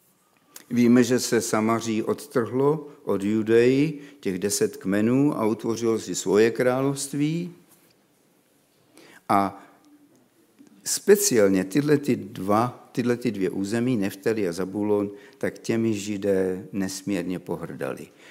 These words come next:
Pro-, proč? Protože to Samaří mělo boží řád, ale zároveň, protože úplně nevymítili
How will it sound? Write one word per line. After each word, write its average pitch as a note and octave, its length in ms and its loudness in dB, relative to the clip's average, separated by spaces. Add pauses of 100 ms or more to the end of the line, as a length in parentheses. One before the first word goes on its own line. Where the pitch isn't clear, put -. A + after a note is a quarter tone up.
(160)
Pro-, G#2+ 180 -4 (240)
proč? E2 480 -2 (260)
Protože C3+ 460 0
to D3 140 -2
Samaří A#2+ 960 -4 (720)
mělo A#2 680 2
boží F#2+ 920 -4 (220)
řád, G2 680 -6
ale G#2+ 180 0
zároveň, B2+ 840 0
protože A2+ 540 -4 (160)
úplně D3 360 0
nevymítili A#2+ 960 2